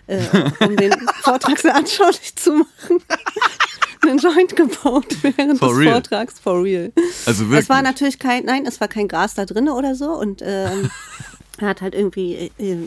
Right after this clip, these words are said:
Speaker 1: so Gras tatsächlich, glaub ich, genommen, was er vorher auf der Wiese gepflückt hat und hat dann halt so angedeutet, äh, um den Konsum von, von, von, äh, Dro-, äh, Drogen-, äh, Cannabis-Drogenabhängigen, äh, nachzustellen und hat dann halt, äh,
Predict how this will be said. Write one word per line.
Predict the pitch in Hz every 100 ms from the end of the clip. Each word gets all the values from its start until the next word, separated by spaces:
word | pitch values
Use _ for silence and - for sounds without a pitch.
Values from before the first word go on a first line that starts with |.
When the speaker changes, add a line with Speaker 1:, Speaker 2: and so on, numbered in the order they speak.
| 190
Speaker 1:
so | 185
Gras | 190 180 180 226 -
tatsächlich, | - - 165 165
glaub | - 160
ich, | -
genommen, | 170 170
was | 156
er | 147
vorher | 165
auf | 156
der | - 170
Wiese | 202
gepflückt | 185 - 202 196 220
hat | 196 - - - - -
und | 190
hat | 196
dann | 208
halt | 185
so | 170
angedeutet, | 185 208 220 185 190 185 180 -
äh, | 180 170 156 -
um | 170
den | 175 175
Konsum | 190 185 202 220
von, | 190 160 165
von, | 160 170 160 160
von, | - 156 156 156
äh, | 147 151 -
Dro-, | 165 170
äh, | -
Drogen-, | 160 170 170 190
äh, |
Cannabis-Drogenabhängigen, | 190 185 175 175 - 175 165 - 170 160 160 160
äh, | 160 156
nachzustellen | 147 156 - - 156 170 - - - - -
und | - 190
hat | 190
dann | 190
halt, | 190 180 175
äh, | 190 185